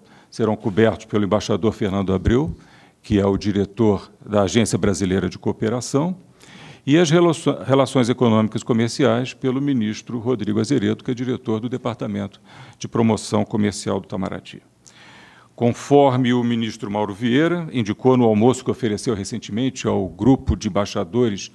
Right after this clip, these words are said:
africanos residentes aqui em Brasília, a África foi, é e continuará a ser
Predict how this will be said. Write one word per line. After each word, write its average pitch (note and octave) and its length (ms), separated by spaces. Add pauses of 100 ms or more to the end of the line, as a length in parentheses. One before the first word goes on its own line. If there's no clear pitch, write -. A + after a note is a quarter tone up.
(180)
africanos A#2+ 680
residentes G2+ 600
aqui G2 220
em G2+ 40
Brasília, B2 600 (680)
a A#2 240
África A#2+ 380
foi, E3 580 (320)
é D3 300 (260)
e A#2+ 80
continuará C#3 720
a G#2+ 40
ser C3+ 400